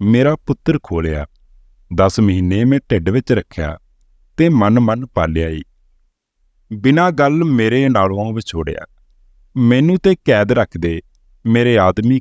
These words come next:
ਕੱਢ ਦਿੰਦੇ, ਮੇਰੀਆਂ ਟਹਿਲਣਾ ਕੱਢ ਦਿੰਦੇ। ਜਿਸ ਤਰ੍ਹਾਂ ਵੀ ਤੁਹਾਡੀ ਮਰਜ਼ੀ ਚਾਹੁੰਦੀ, ਉਸ ਤਰ੍ਹਾਂ ਮੇਰੇ ਨਾਲ ਕਰਦੇ, ਪਰ ਇੱਕ ਮੇਰੇ ਨਾਲ ਪੁੱਤਰ ਵਿਛੋੜਾ ਨਾ ਕਰਦੇ। ਵਾਸਤਾ ਈ ਆਪਣੇ ਰੱਬ ਦਾ,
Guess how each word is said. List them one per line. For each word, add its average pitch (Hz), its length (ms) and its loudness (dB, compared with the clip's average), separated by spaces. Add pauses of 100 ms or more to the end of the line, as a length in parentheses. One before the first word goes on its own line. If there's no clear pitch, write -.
ਕੱਢ 87 220 -2
ਦਿੰਦੇ, 80 380 -6 (420)
ਮੇਰੀਆਂ 143 460 2 (120)
ਟਹਿਲਣਾ 127 380 0
ਕੱਢ 80 240 -6
ਦਿੰਦੇ। 80 420 -8 (400)
ਜਿਸ 117 240 0
ਤਰ੍ਹਾਂ 156 320 -2
ਵੀ 175 140 0
ਤੁਹਾਡੀ 117 460 0
ਮਰਜ਼ੀ 113 420 0
ਚਾਹੁੰਦੀ, 85 480 -6 (480)
ਉਸ 156 180 -2
ਤਰ੍ਹਾਂ 131 320 0
ਮੇਰੇ 104 320 0
ਨਾਲ 110 180 -10
ਕਰਦੇ, 80 460 -6 (480)
ਪਰ 165 120 2
ਇੱਕ 185 180 -2
ਮੇਰੇ 120 300 2
ਨਾਲ 131 240 2
ਪੁੱਤਰ 123 400 -2
ਵਿਛੋੜਾ 98 380 -2
ਨਾ 82 160 -2
ਕਰਦੇ। 76 400 -6 (520)
ਵਾਸਤਾ 98 520 0
ਈ 78 200 -4 (340)
ਆਪਣੇ 170 440 0
ਰੱਬ 101 300 0
ਦਾ, 82 200 -8